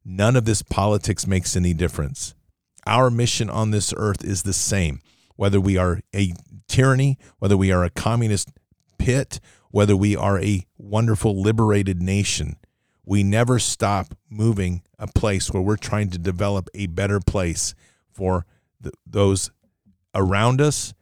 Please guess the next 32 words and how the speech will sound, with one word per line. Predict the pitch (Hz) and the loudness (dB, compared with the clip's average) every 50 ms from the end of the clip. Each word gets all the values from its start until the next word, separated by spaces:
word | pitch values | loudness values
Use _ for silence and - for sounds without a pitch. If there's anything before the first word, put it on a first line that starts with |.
| _ _ _ | _ _ _
and | - 98 92 | -4 -4 -2
trying | - - 104 107 101 | 0 0 0 0 0
to | 98 92 - | -2 -4 -4
bring | 104 98 98 110 107 107 107 101 | -6 -4 -2 0 0 0 0 0
the | 95 98 | 0 0
word | 92 95 101 104 98 | 2 4 2 2 2
of | 92 90 90 | -2 -4 -6
God | 95 95 101 101 95 87 | -4 -4 -2 -4 -4 -4
into | 95 101 92 - 104 | -6 -8 -6 -6 -4
the | 98 95 | -4 -2
lives | 90 90 87 90 87 82 82 | -2 -2 -2 -2 -2 -2 -4
of | 85 78 | -4 -4
the | 82 80 | -2 -2
many. | 80 80 73 71 65 - _ _ _ _ _ _ _ _ _ - | -2 -2 -4 -6 -10 -12 _ _ _ _ _ _ _ _ _ -4
That | 101 110 120 - | -2 -2 0 0
role | 117 110 107 104 104 | 2 2 2 4 2
never | 101 98 95 90 92 87 | 2 0 0 0 0 -2
changes. | - - 98 90 82 78 - - - - - - _ _ _ _ _ | -2 -2 0 0 0 -2 -4 -6 -10 -14 -16 -16 _ _ _ _ _
So | _ - - 101 92 - | _ -2 -2 -2 -2 -2
keep | - - 139 139 - - | 0 0 0 0 2 2
that | 120 110 110 110 | 0 2 2 0
in | 101 101 | 0 0
mind | 98 95 98 98 95 92 | 0 2 0 0 0 -2
as | 85 - - | -4 -4 -4
we | 90 87 85 | -4 -4 -4
walk. | 80 80 80 80 78 90 - _ - - _ _ _ _ _ _ _ _ _ _ _ _ _ _ | -4 -4 -6 -6 -8 -10 -16 _ -20 -20 _ _ _ _ _ _ _ _ _ _ _ _ _ _
Politics | - 117 123 135 139 135 127 - - 131 - - - - | 0 2 2 2 2 0 -2 -2 -4 -4 -4 -6 -8 -4
is | - 107 104 95 | -2 -2 -2 -2
the | 101 101 101 | -2 -2 -2
illusion. | 98 95 95 95 90 82 78 85 80 73 73 73 - _ _ _ _ _ _ _ _ _ | 0 0 2 2 2 2 0 -2 -4 -4 -6 -8 -12 _ _ _ _ _ _ _ _ _
The | - 85 | -8 -8
kingdom | - - - 120 120 113 90 85 85 85 80 | -4 0 0 2 2 2 2 0 0 0 -2